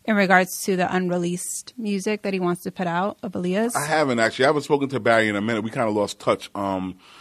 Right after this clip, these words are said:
Speaker 2: oh, I know, I know, um, via another person I work with, uh, Faith Newman,
Speaker 1: Mm-hmm.
Speaker 2: who signed Nas, and then she worked at Jive for a long time. She's now doing publishing, and I think that the Barry, she did a deal with Barry,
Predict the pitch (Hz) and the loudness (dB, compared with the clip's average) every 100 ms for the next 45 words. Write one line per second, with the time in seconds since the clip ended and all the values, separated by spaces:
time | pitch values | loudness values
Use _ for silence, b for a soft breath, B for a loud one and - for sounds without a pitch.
0 | B B B _ 117 113 117 123 113 117 | B B B _ 4 6 6 4 4 4
1 | 123 120 117 113 98 95 92 87 85 95 | 6 6 6 4 0 0 0 -4 -8 -6
2 | 110 113 98 127 151 139 127 104 101 92 | 2 2 6 6 6 4 0 -2 -2 -2
3 | 92 92 92 - 87 85 80 65 - 107 | -2 -4 -8 -6 -6 -6 -8 -12 -4 -4
4 | 95 107 113 92 85 220 214 202 208 _ | -2 -4 -4 -6 -8 -8 -8 -10 -14 _
5 | _ _ _ - 120 113 - 95 95 101 | _ _ _ -6 -2 -2 0 2 2 2
6 | 90 87 92 - B B 90 87 87 104 | 2 0 -2 -8 B B -6 -4 -2 -2
7 | 92 92 92 90 87 92 87 85 - 92 | -2 -2 0 0 0 -2 -4 -6 -6 -4
8 | 80 80 B B - 98 101 87 92 87 | -4 -8 B B -12 -2 0 0 0 -2
9 | 82 - 107 95 - 67 65 B B B | -4 0 2 2 -4 -12 -16 B B B
10 | _ 92 90 87 85 85 87 - 104 92 | _ -6 -4 -4 -4 -4 -6 -2 -4 -2
11 | 98 87 80 - 98 78 _ _ - 107 | -4 -4 -8 -10 -10 -10 _ _ 2 4
12 | 110 104 95 - - 101 117 95 104 113 | 4 2 -2 -10 -10 0 0 0 2 2
13 | 98 90 92 101 95 95 90 87 | 2 -2 -2 0 2 0 -2 -6